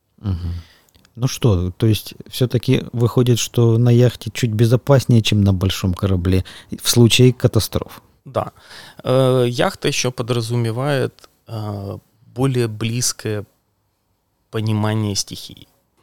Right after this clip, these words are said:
Speaker 2: Даже если люди, ни разу не бывшие на борту, даже если люди, которые,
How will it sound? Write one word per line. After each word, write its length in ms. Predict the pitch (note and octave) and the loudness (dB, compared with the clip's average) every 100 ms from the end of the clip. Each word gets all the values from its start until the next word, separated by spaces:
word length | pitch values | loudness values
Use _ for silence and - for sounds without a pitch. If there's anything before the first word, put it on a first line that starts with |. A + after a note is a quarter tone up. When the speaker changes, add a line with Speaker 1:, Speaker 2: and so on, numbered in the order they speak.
| _ | _
Speaker 2:
Даже 440 | G#2 B2 C3+ B2+ | -8 0 0 0
если 420 | A#2+ B2 - B2 A#2 | -6 -6 -6 -4 -4
люди, 540 | A2 A#2+ A#2+ G#2+ G#2 G2+ | -2 -4 -4 -4 -4 -2
ни 220 | G#2 A#2+ | 0 2
разу 300 | A#2+ A2 G#2+ | 0 0 -2
не 160 | G#2 | -2
бывшие 400 | G2 G2 - G2+ | -4 -6 -8 -8
на 120 | F#2+ F#2 | -8 -12
борту, 440 | - - - A#2+ | -14 -14 -10 -8
даже 280 | G#2+ F#2+ G#2 | -8 -10 -8
если 280 | G#2 - G#2 | -8 -8 -8
люди, 360 | G#2 A2 G#2+ G#2 | -6 -6 -6 -8
которые, 640 | - - A2 G#2 G2+ | -10 -10 -4 -4 -4